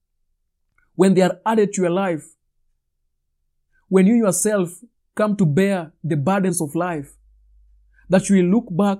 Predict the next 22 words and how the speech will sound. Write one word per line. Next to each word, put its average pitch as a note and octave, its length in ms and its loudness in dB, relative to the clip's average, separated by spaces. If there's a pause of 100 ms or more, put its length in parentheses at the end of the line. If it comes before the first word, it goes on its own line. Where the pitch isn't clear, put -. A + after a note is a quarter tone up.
(140)
upon F#3 320 -2
your D#3 140 0
father's F#3 360 -4
life, E3 380 -6 (480)
you F#3+ 120 6
will G3+ 80 8
look A3 200 4
back G3+ 280 -4 (220)
upon G3 280 0
your F3 120 0
mother's F3 380 -2
life, D3+ 400 -6 (480)
you G3+ 160 6
will G3+ 80 8
look A#3 260 4
back G#3 280 -2 (200)
upon G3 280 -2
your F3 120 0
guardian's F3 420 -2
life, D#3+ 340 -6 (760)
and G3 160 2
understand A3+ 680 -2